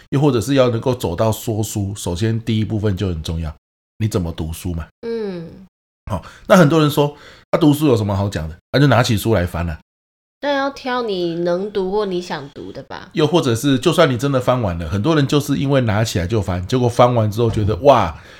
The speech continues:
Speaker 1: 这个内容太多了，哦，我内容太细节了，我又不知道讲什么。”
Speaker 2: 嗯。
Speaker 1: 最后就放弃了。所以，
Speaker 2: 对。
Speaker 1: 如果你奔着读书变现这件事情来，你怎么读书，首先就是一件很重要的事。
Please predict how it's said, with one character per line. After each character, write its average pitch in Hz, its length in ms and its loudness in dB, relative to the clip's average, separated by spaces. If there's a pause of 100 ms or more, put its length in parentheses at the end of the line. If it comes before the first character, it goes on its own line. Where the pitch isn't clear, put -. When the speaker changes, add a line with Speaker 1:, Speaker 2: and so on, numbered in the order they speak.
(160)
Speaker 1:
这 165 120 -4
个 143 100 0
内 139 160 4
容 110 160 2
太 123 180 2
多 107 240 2
了， 85 240 -2 (140)
哦， 90 460 -4
我 110 300 0
内 131 240 0
容 104 140 0
太 131 160 0
细 120 240 -2
节 82 200 -6
了， 73 80 -8
我 95 160 -2
又 123 80 0
不 123 100 -2
知 110 80 0
道 110 100 4
讲 90 220 -2
什 82 100 -4
么。” 73 80 -6 (140)
Speaker 2:
嗯。 190 480 -4
Speaker 1:
最 123 160 2
后 110 80 4
就 104 100 0
放 90 200 0
弃 82 180 -6
了。 73 100 -8
所 202 160 4
以， 180 60 6
Speaker 2:
对。 - 100 -2 (500)
Speaker 1:
如 185 120 2
果 214 140 0
你 120 200 -4 (140)
奔 180 240 8
着 131 280 0 (360)
读 131 180 2
书 147 240 0
变 143 260 0
现 110 260 0
这 131 120 -2
件 117 220 -2
事 107 160 -6
情 87 180 -8
来， 73 200 -10 (320)
你 151 120 0
怎 127 220 2
么 87 180 -2
读 98 200 -2
书， 110 240 0
首 82 200 -4
先 98 160 -2
就 104 80 0
是 98 140 -4
一 90 80 -4
件 95 160 -4
很 78 220 -4
重 87 180 -4
要 82 140 -4
的 73 80 -12
事。 78 180 -10